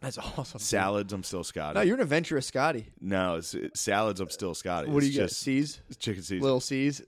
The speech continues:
Speaker 2: Yeah,
Speaker 1: That's
Speaker 2: you
Speaker 1: what's up,
Speaker 2: can't, I
Speaker 1: dude.
Speaker 2: can't, dude, don't you
Speaker 1: <laughs>
Speaker 2: dare put fruit in my salad, dude, or we're, it's on site,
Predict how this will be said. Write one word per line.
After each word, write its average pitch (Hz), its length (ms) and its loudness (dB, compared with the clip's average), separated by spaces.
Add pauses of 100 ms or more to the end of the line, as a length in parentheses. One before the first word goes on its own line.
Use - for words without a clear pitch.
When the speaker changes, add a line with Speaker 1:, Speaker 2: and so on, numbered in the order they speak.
Speaker 2:
Yeah, 113 80 4
Speaker 1:
That's 98 100 6
Speaker 2:
you 85 60 2
Speaker 1:
what's 117 140 2
up, 120 80 0
Speaker 2:
can't, 123 200 6
I 110 100 2
Speaker 1:
dude. 139 300 8
Speaker 2:
can't, 220 140 10
dude, - 220 8
don't 113 200 6
you 98 120 4
Speaker 1:
<laughs> - 60 -10
Speaker 2:
dare 123 220 8
put 110 220 4
fruit 107 320 6
in 90 80 2
my 87 160 2
salad, 82 440 0
dude, 95 200 2
or 101 100 2
we're, 113 220 8
it's 107 240 2
on 135 240 2
site, 147 420 2